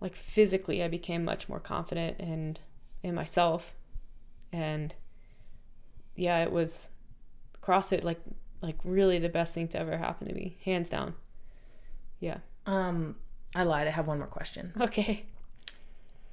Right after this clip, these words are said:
Speaker 2: You are, I mean, we both are, but you are very, like, you're a pretty well-known athlete,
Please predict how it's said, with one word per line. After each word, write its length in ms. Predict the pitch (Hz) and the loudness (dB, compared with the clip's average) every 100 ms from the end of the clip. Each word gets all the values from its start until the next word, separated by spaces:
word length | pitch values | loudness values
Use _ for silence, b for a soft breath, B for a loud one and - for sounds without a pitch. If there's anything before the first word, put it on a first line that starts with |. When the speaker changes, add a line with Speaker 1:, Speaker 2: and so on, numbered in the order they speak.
| b b b b b b - | b b b b b b -2
Speaker 2:
You 560 | 180 196 220 226 214 - | 4 8 10 12 10 10
are, 680 | 190 190 185 185 180 190 b b b b | 8 8 8 6 4 2 b b b b
I 60 | - | 8
mean, 140 | 202 | 12
we 80 | 196 | 12
both 280 | 190 190 190 | 12 12 12
are, 180 | 160 165 | 6 8
but 180 | 160 | 4
you 220 | 175 196 208 | 6 10 12
are 380 | 190 180 175 | 12 10 6
very, 480 | 160 175 180 180 170 | 6 6 8 8 6
like, 300 | 156 165 - b b b b b b | 6 2 2 b b b b b b
you're 140 | 226 | 10
a 40 | 226 | 10
pretty 220 | 208 202 | 10 8
well-known 840 | 170 180 180 170 156 170 160 151 | 10 10 12 10 6 4 4 4
athlete, 600 | 131 131 131 151 139 - | 4 2 2 0 0 -2